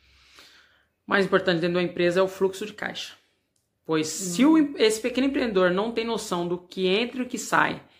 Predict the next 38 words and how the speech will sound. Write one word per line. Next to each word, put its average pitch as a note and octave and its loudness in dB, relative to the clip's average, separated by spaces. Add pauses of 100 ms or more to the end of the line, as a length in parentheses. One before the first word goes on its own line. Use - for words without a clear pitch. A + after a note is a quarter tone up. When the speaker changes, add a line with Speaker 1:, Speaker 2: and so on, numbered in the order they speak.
(140)
Speaker 1:
e E3+ -10
quais G#3 -2
são G3 -2
as F#3+ -2
retiradas G3 0
que - -8
ele E3 -2
faz D#3+ -2
no D#3+ -4
mês, F3 -6 (460)
isso D#3+ -8
pode F3 0
comprometer F#3+ 2
o F#3+ 4
resultado F3 -2
da F#3 -2
empresa. E3 -8 (1300)
Exemplo, D#3 0
tem, - -2
a F3+ -4
maioria G#3 4
dos C#4+ 0
pequenos A#3+ -4
empreendedores G3 -4 (200)
não D4+ 0
sabem F#3+ 2
separar F3 0
o F3 0
que F3+ -2
é D3+ 0
da F3 -2
empresa G3 2
e - -8
o G3+ -10
que G3+ -6
é F#3+ -2
de F#3 -10
casa. - -4